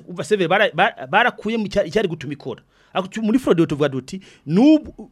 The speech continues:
ibya severe turabona haragahazi." Hateze kuba harimwo abarundi n'aba-, na-, n'abanyamahanga kuko bya-, bya-, byari byarategekanijwe. Ariko ubu, urabona ko babigabanije ku mvo tutazi. Mu-, muri Frode bavuga duti,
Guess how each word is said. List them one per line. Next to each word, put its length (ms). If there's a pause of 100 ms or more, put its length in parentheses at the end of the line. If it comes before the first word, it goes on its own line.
ibya 340
severe 580 (280)
turabona 260
haragahazi." 640 (680)
Hateze 380
kuba 140
harimwo 400
abarundi 560 (180)
n'aba-, 260
na-, 280
n'abanyamahanga 560
kuko 240
bya-, 200
bya-, 220
byari 220
byarategekanijwe. 800 (200)
Ariko 340
ubu, 180 (300)
urabona 240
ko 120
babigabanije 880 (420)
ku 200
mvo 240
tutazi. 640
Mu-, 120 (100)
muri 160
Frode 260
bavuga 300
duti, 200